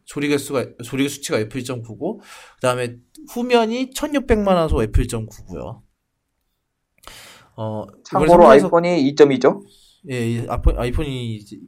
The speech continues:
Speaker 1: 이 점인데, <clears throat> 웬만한
Speaker 2: 그러면 삼분의
Speaker 1: 카메라에서
Speaker 2: 일
Speaker 1: 보기
Speaker 2: 스탑?
Speaker 1: 힘든, 예, 웬만한 카메라에서는 보기 힘든 조리개가 막 나오기 시작했습니다.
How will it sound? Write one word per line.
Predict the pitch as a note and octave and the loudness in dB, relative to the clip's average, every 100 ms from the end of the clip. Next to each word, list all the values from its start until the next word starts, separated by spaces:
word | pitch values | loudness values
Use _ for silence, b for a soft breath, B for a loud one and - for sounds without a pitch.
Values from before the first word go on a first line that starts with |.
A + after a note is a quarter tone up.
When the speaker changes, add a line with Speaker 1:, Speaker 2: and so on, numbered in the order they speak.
| _ | _
Speaker 1:
이 | - B2+ | -18 -10
점인데, | C3 G2+ F#2+ B2 A2 G2+ B B B B B _ - | -10 -10 -10 -8 -8 -10 B B B B B _ 4
<clears throat> | C#4+ A#3 - - - _ _ _ _ _ _ _ _ _ | 8 8 6 -2 -20 _ _ _ _ _ _ _ _ _
웬만한 | |
Speaker 2:
그러면 | B2+ C3+ D#3+ D3+ | -6 2 4 4
삼분의 | |
Speaker 1:
카메라에서 | G3 F3+ E3+ C#3+ | 0 2 4 4
Speaker 2:
일 | D3+ | 2
Speaker 1:
보기 | - | 0
Speaker 2:
스탑? | C3+ C3 B2 | 2 2 0
Speaker 1:
힘든, | F#2+ G2 _ _ _ _ _ | -18 -20 _ _ _ _ _
예, | A2 G2 F#2 G2 _ b b b b _ _ _ _ | -20 -18 -18 -20 _ b b b b _ _ _ _
웬만한 | A#2+ C#3 D#3+ D#3 | -10 -2 -2 -2
카메라에서는 | F3 E3+ D3+ D3 | -4 -4 -4 -8
보기 | B2 A#2 C3 | -8 -8 -8
힘든 | D#3 C#3+ B2+ G#2+ G2 _ _ _ _ _ _ _ _ - | -12 -10 -8 -8 -14 _ _ _ _ _ _ _ _ -4
조리개가 | - B2 A#2+ G#2+ G#2 | -4 -2 -4 -6 -8
막 | G2 G2+ | -14 -16
나오기 | F#2+ F#2+ G2 | -14 -14 -14
시작했습니다. | F#2+ A2+ - G2 _ | -18 -18 -20 -20 _